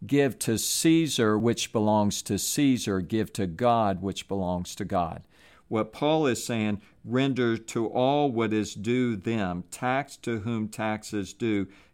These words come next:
custom to whom custom, fear to whom fear, honor to whom honor." Jesus is saying, "Yes, you pay your tax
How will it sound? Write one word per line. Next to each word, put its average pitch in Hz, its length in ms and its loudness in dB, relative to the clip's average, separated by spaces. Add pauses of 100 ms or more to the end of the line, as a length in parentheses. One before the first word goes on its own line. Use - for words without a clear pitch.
(100)
custom 139 720 0
to 104 200 -2
whom 110 320 -4
custom, 101 640 -4
fear 123 480 -2
to 101 240 -4
whom 101 240 -2
fear, 104 420 -2 (380)
honor 131 460 2
to 104 260 -6
whom 107 440 -2 (140)
honor." 85 440 -6 (600)
Jesus 131 560 0
is 101 140 -6
saying, 101 340 -2
"Yes, 120 340 -2
you 113 80 -6
pay 135 200 -4
your 98 160 0
tax 101 560 -2